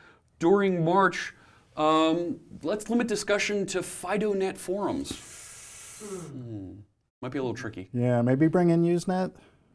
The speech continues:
Speaker 1: Maybe.
Speaker 2: I don't know.
Speaker 1: I'm, I,
Speaker 2: Yeah.
Speaker 1: I'm gonna have to get out my fifty-six K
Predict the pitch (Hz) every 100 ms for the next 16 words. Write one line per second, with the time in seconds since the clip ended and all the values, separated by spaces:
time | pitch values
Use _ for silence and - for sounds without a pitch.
0 | - 120 131 127 123 117 117 104 - 131
1 | 135 127 131 139 131 127 127 110 107 135
2 | 127 120 127 - 120 120